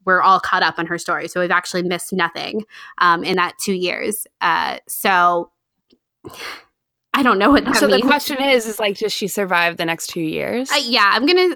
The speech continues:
Speaker 1: I'm gonna say yes. I think
Speaker 2: Me too.
Speaker 1: I,
Speaker 2: Me too. They
Speaker 1: yeah.
Speaker 2: wouldn't have brought her back just to be like, "Oh, she dies when she goes back in. Ha ha."
Speaker 1: Yeah, that's the thing. I mean, I think Ah-, Ahsoka is such a cool character. Like, she's been able to transcend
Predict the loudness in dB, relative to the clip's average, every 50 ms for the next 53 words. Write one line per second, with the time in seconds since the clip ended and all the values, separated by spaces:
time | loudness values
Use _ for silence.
0 | -2 0 2 2 4 4 4 2 2 0 0 0 0 0 -2 -2 -4 -4 -4 -4
1 | -10 -12 -14 -12 -10 -6 -2 -2 -2 -2 0 -2 -2 0 0 -2 -2 -2 -2 -2
2 | -2 0 0 0 0 0 0 0 0 0 0 0 2 2 2 4 4 4 2 2
3 | 2 0 2 2 2 4 2 2 2 0 0 0 -2 -2 -4 -6 -6 -4 -2 -4
4 | -2 -2 0 0 2 0 0 -2 -2 _ 2 2 2 2 0 -2 0 2 2 2
5 | 2 2 0 -2 -2 -2 -4 -2 -2 -2 -2 0 -4 -4 -4 -4 -6 -4 -4 -4
6 | -4 -2 -2 -2 -2 -2 -2 -2 -4 -2 -4 -4 -2 0 2 2 2 2 0 -2
7 | -2 -2 -2 -2 -4 -10 -10 -10 -8 -8 -8 -10 -8 -6 -4 -2 0 0 -2 -2
8 | -2 -4 -6 -6 -8 -6 -4 -4 -4 -2 -4 -4 0 0 -2 -2 -2 -4 -6 -4
9 | -4 -8 -8 -4 -2 0 0 0 -2 -4 -4 -4 -4 -4 -4 -4 -4 -4 -4 -6
10 | -6 -8 -8 -6 -6 -8 -6 -4 -4 -2 0 0 -2 -2 -4 -6 -6 -6 -6 -4
11 | -4 -4 -4 -2 0 0 0 0 2 0 -2 -2